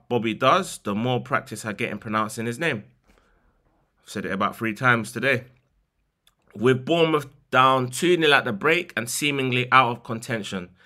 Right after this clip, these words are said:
just five minutes into the second half, a left-footed in-swinger from Marcus Tavernier, whose brother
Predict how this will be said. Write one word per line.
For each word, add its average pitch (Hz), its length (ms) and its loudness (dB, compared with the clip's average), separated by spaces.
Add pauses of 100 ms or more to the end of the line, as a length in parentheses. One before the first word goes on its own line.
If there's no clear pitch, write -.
(380)
just 165 380 2
five 135 420 2
minutes 123 320 -2
into 113 200 -8
the 101 100 -10
second 135 420 -6
half, 104 440 -6
a 101 240 -4 (320)
left-footed 135 760 -2
in-swinger 127 520 -4
from 110 200 -8
Marcus 123 460 0
Tavernier, 123 720 -2 (300)
whose 110 200 -4
brother 113 580 2